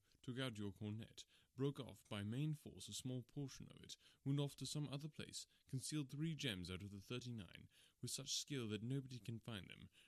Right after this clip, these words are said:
and then returned with the other thirty-six into the room in which he exposed himself to the greatest danger of being discovered. I ask you now, is such a theory tenable? "What, what other is there?" cried the banker with a gesture of despair.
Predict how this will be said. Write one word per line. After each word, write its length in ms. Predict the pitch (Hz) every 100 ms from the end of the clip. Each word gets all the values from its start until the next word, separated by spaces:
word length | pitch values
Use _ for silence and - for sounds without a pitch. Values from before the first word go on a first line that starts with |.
| -
and 140 | 107
then 160 | 110 107
returned 480 | - - 123 82 85
with 100 | 113
the 100 | 104
other 200 | 127 110
thirty-six 680 | 120 104 98 - 85 -
into 160 | 113 104
the 100 | 113
room 380 | 117 113 80 85
in 100 | 90
which 160 | 92
he 80 | 104
exposed 460 | 101 - 123 139 131
himself 300 | 110 107 -
to 100 | 95
the 160 | 104
greatest 440 | 104 147 156 135 -
danger 280 | 78 73
of 100 | 80
being 200 | 76 82
discovered. 520 | 85 - 98 60 57 - - - - _ _ _ -
I 140 | 117
ask 260 | 127 120 -
you 80 | 104
now, 440 | 98 - - 104 - _ 131
is 100 | -
such 220 | 175 -
a 40 |
theory 340 | - 175 165 151
tenable? 480 | - 139 98 - - _ _ _ _ _ _ _ _ _ _ _ _ _ _ _ _ _ _ _ _ _
"What, 120 | 214 208 _
what 180 | - 214 196
other 160 | 202
is 260 | 208 214 180
there?" 380 | - - - - _ _ _
cried 180 | 120 107
the 80 | 92
banker 260 | 92 85 80
with 160 | 87
a 80 | 90
gesture 400 | 120 113 - 98
of 160 | 90 85
despair. 400 | - - 101